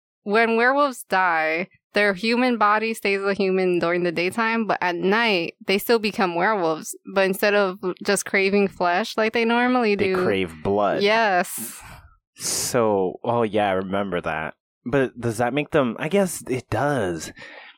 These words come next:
Speaker 2: But that really, and I guess like we were talking about in that episode, that breaks into the idea that there's sort of two different souls fighting for one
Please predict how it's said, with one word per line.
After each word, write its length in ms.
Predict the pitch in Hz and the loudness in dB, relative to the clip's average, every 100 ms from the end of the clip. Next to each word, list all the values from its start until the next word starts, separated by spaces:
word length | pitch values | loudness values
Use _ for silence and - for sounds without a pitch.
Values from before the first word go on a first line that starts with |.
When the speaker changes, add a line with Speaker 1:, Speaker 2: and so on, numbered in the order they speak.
| _ _ | _ _
Speaker 2:
But 220 | 135 156 | -2 0
that 140 | 151 139 | 2 2
really, 460 | 160 165 139 113 | 4 4 2 2
and 380 | 120 113 95 95 | 0 0 -2 -4
I 140 | 107 95 | -6 -4
guess 260 | 95 92 | -6 -6
like 240 | - 82 - | -8 -8 -8
we 60 | |
were 100 | 78 | -8
talking 200 | - 76 156 | -8 -8 -8
about 140 | 151 | -8
in 80 | 160 | -6
that 140 | 160 | -6
episode, 240 | 170 - 185 | -6 -6 -4
that 140 | 82 | -4
breaks 360 | 110 110 - 120 | -2 -4 -4 -4
into 440 | 107 - 110 95 | -4 -2 -2 0
the 140 | 90 87 | -2 -4
idea 300 | 82 95 98 | -4 -4 -4
that 320 | 85 80 - | -2 -4 -4
there's 200 | 87 - | -6 -4
sort 220 | 120 107 | -2 -2
of 180 | 82 - | -4 -12
two 240 | - 143 | -4 0
different 500 | 113 113 120 117 92 | 0 0 -2 -2 -6
souls 380 | - 120 101 90 | -6 -2 0 -2
fighting 340 | - 101 95 90 | -2 -4 -2 -4
for 140 | 98 | -6
one 340 | 78 87 80 | -2 -4 -4